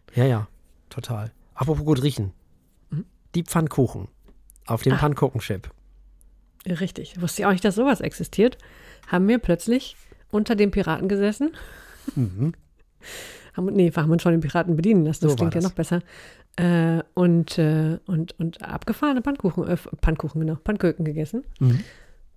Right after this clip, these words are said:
Speaker 2: Genau, was hatte ich denn nochmal? Ich glaube, ein Tiroler oder
Speaker 1: Mhm.
Speaker 2: so war das mit Ziegenkäse und, äh,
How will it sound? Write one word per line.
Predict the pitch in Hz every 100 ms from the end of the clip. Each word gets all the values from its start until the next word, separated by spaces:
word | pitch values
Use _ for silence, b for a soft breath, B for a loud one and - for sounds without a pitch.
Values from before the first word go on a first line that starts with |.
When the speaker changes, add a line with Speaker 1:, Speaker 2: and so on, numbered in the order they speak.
| _ _ -
Speaker 2:
Genau, | 160 151
was | -
hatte | 190
ich | 220
denn | 180
nochmal? | 165 160 160
Ich |
glaube, | 196 180
ein | 180
Tiroler | - 180 165 196 190 143
oder | -
Speaker 1:
Mhm. | 196 208
Speaker 2:
so |
war | 156
das | - -
mit | -
Ziegenkäse | - 208 208 175 190 180 165
und, | 165 165 - - 262
äh, | 175 170 170